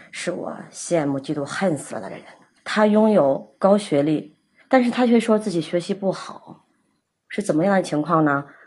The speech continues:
我们请他来讲述一下自己的故事。柯老师，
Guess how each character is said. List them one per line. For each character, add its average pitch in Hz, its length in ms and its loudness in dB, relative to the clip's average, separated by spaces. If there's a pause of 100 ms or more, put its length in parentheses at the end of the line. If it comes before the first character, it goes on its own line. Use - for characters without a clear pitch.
(180)
我 156 80 -2
们 180 100 2
请 139 240 -6
他 190 300 0
来 170 120 0
讲 139 220 -8
述 156 160 -6
一 - 20 -2
下 135 160 -6
自 - 160 -12
己 147 80 -8
的 - 120 -12
故 - 160 -10
事。 - 220 -14 (520)
柯 - 160 -8
老 175 160 -4
师， 170 260 -6